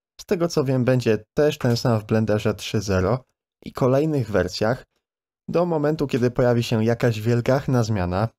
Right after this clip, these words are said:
Natomiast tutoriale z Blendera na przykład dwa siedem albo starszego są zbudowane na zupełnie innym interfejsie.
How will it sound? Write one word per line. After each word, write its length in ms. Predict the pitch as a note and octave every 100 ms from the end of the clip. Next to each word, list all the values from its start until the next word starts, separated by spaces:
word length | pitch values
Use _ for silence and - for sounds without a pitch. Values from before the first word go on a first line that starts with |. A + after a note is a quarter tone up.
| -
Natomiast 800 | A2 G#2 G#2 - A3 F3 B2 -
tutoriale 500 | B2+ A#2+ A#2 C#3 C3
z 60 |
Blendera 400 | A2 A#2 A#2 A2
na 120 | A2 G#2
przykład 260 | - G#2
dwa 220 | G2 G#2+
siedem 500 | G#2 E3+ B2 G2 G#2 - _ _ _ _ - - -
albo 260 | C3+ B2+
starszego 680 | B2 A#2+ G#2 G2 F#2+ A2+ - _ _ _ _ _ _ -
są 200 | C#3 C#3
zbudowane 540 | B2 A#2 A2 A#2+ B2
na 140 | A#2 A2
zupełnie 460 | A2 A#2 A2+ A2+
innym 340 | G#2+ A2 G#2+ G#2+
interfejsie. 680 | G#2+ G#2+ - G2 G2 F#2